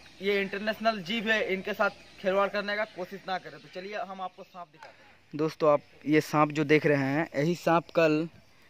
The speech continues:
मुरली वाला हौसला को काटा था। तो वो आप लोगों के दुआ से करोड़ों दिलों में राज करने वाले मुरली वाला हौसला, वो आज अपने घर सुरक्षित लौट गए हैं, फिर से वो अपने काम पर लग गए हैं। दोस्तों,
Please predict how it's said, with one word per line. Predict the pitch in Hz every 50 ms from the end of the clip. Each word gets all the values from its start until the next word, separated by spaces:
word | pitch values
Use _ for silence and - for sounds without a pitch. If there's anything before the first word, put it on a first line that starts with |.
| _ _ _ _ -
मुरली | 143 151 151 147 160 170 160
वाला | 156 156 160 156 160 156
हौसला | - 151 147 147 - 170 165 160
को | - 170 156
काटा | - 151 147 147 165 160
था। | - - 143 135 143 156 - - - - - - - -
तो | 151 143
वो | 139 151 151 151 147 - -
आप | - 151 160 - 165
लोगों | 165 160 160 165
के | - - 170
दुआ | 151 139 151 160 165 165
से | - - 151 143 151 - _ -
करोड़ों | 151 151 156 160 160 170 175 170 151 143
दिलों | 143 160 156 165 156
में | 156 160 151
राज | 156 156 165 -
करने | - 175 160 151 160 160
वाले | 156 156 147 139 135 139 - - - - _ - _ _ _ _ _ _ _ _ _ - - -
मुरली | 165 165 165 160 160 170
वाला | 170 165 160 160
हौसला, | 151 165 156 - - 156 143 139 -
वो | - - 139 143
आज | 147 151 143 151
अपने | 147 - 160 156 147
घर | 131 131 175 170 151 123 - - - - - - - - - - - -
सुरक्षित | 160 170 165 - - 175 - -
लौट | 160 165 165 165
गए | 165 170 165 160
हैं, | 165 151 147 143
फिर | - - - 202 196 180
से | - - 202 180 170 170 - - - - - - - - - - - -
वो | 139 151 160
अपने | 160 - 165 165 160
काम | - - 160 170 180 170
पर | - 185 185 202 196 - - - 147
लग | 147 151 156 156
गए | 156 165 160
हैं। | 165 170 160 147
दोस्तों, | 160 151 - - 156 147 170